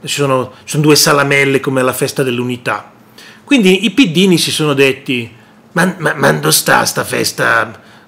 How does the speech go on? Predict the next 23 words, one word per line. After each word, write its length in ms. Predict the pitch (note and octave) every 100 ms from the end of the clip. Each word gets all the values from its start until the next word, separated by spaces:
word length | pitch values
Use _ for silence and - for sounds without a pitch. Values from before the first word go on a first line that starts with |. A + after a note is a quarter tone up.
| - E3+
sta 220 | C#3 - C3
festa, 420 | C3 C3+ - B2
come 180 | B2+ C3
l'hanno 240 | C3 B2
chiamata, 580 | C3 B2 B2 A#2 G#2+ A#2
sta, 220 | - A#2+
ste-, 240 | - - - - -
st'estate 580 | - - D3 - C#3+ D#3
militante, 640 | C3 B2 A#2+ A#2 A2+ A2+
ma 160 | C3 C#3
dove 180 | D3 C3
sta?" 400 | - A2+ G#2 - - - -
No? 220 | B2+ A#2+ - - _ _
A 100 | C3
Roma 240 | D3 C#3+
si 100 | A#2
dice, 120 | B2 A#2+
"Ma 100 | C#3+
dove 160 | C#3
sta? 540 | C3+ D3 A2 G#2 F2 - - _ - -
Ma 100 | D#3
dove 180 | C#3+
sta 460 | C3 C3+ A#2 G#2